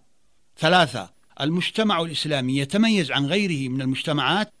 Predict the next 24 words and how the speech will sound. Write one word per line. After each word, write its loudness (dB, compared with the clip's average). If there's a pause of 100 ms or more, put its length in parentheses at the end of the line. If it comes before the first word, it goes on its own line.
(100)
بعقيدة 0
صافية -2
وأخلاق -2
حميدة 0
وأسرة -6
فاضلة 2
ومجتمع -2
قدوة، 0 (220)
وخير 6
قدوة 6 (120)
مجتمع 0
الصحابة 0
رضي -4
الله -6
عنهم. -8 (260)
أربعة، 0 (180)
المرأة 4
المسلمة 0 (320)
الصالحة 2 (200)
هي 4
أساس 0
لتكوين -4
أسرة -4
صالحة، -2